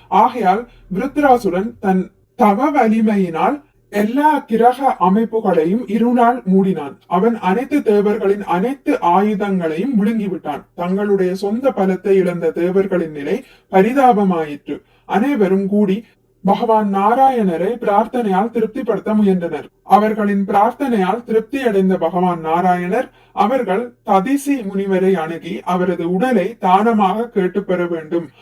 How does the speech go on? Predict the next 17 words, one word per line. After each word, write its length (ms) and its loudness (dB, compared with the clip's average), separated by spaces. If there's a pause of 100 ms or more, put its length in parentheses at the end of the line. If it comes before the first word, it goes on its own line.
(160)
அவ்வுடலினால் 840 0 (140)
விஸ்வகர்மா 640 -2 (140)
வஜ்ராயுதம் 920 0
ஒன்றை 300 0
தயாரிக்க 560 0
வேண்டும் 440 -4 (420)
என்று 320 6
கூறினர். 420 0 (520)
ததிசி 580 0
முனிவரின் 520 0
உடல் 300 -2 (360)
அவரால் 380 2
பயிற்சி 340 -2
செய்யப்பட்டு 580 -2
வந்த 360 -2 (140)
நாராயண 580 2 (140)
கவசத்தால் 640 -2